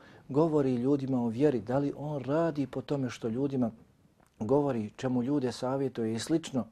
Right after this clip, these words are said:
Kažu naši prethodnici poput Ibn Rušda, rah-, rahimahullahu ta'ala,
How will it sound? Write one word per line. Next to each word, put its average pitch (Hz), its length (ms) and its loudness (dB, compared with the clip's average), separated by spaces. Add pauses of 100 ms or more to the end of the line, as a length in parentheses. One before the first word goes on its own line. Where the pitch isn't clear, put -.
(500)
Kažu 147 460 2
naši 135 280 -2
prethodnici 120 640 -2
poput 139 360 -4 (340)
Ibn 131 260 0
Rušda, 113 400 -2
rah-, 123 200 -8 (120)
rahimahullahu 123 760 -2
ta'ala, 117 500 2